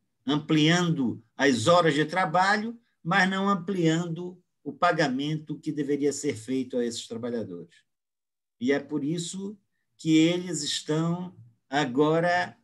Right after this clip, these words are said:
é, realizando, na verdade, dia vinte e cinco, o segundo break dos entregadores. E nós precisamos que a sociedade toda compreenda o apoio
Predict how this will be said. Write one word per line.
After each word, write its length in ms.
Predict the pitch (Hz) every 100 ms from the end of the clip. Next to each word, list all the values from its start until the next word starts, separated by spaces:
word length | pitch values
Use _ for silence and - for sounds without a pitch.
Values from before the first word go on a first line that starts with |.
| _ _
é, 500 | 139 151 151 151 - _ _ _ _
realizando, 760 | 135 156 165 151 113 139 135 135
na 160 | 147
verdade, 520 | 139 135 113 131 123
dia 160 | 117 143
vinte 240 | 147 165
e 20 | -
cinco, 640 | - 151 160 165 160 156 - _ _ -
o 100 | 139
segundo 480 | - 135 147 151 123
break 680 | 127 143 143 139 135 131 _ _ _
dos 200 | 127 123
entregadores. 800 | 123 127 120 113 92 80 - - _
E 120 | 117
nós 480 | 120 123 123 - - _ _ _ _ _
precisamos 520 | 135 127 131 156 127
que 80 | 139
a 60 |
sociedade 600 | 123 131 120 123 127 120
toda 420 | 117 - 120 120 117
compreenda 880 | - 170 170 165 160 185 175 175
o 140 | 165 151
apoio 720 | 139 - 160 156 139 123